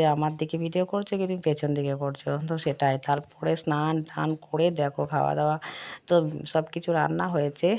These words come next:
তো তারপরে আবার পকোড়া বানানো হলো গরম গরম। তো পকোড়া, মানে, রান্না তো হয়ে গেছিলো অনেকক্ষণ, তো ঠান্ডা হয়ে গেছিলো, তো সেই জন্যেই দেখো পকোড়া বানানো হচ্ছে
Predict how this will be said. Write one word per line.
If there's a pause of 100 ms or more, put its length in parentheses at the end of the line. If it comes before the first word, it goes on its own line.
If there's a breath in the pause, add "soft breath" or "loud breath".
(160 loud breath)
তো
তারপরে
আবার
পকোড়া
বানানো
হলো
গরম (100)
গরম। (1300 loud breath)
তো (720 loud breath)
পকোড়া,
মানে, (580)
রান্না
তো
হয়ে
গেছিলো
অনেকক্ষণ,
তো (300)
ঠান্ডা
হয়ে
গেছিলো,
তো
সেই
জন্যেই
দেখো (440 loud breath)
পকোড়া
বানানো
হচ্ছে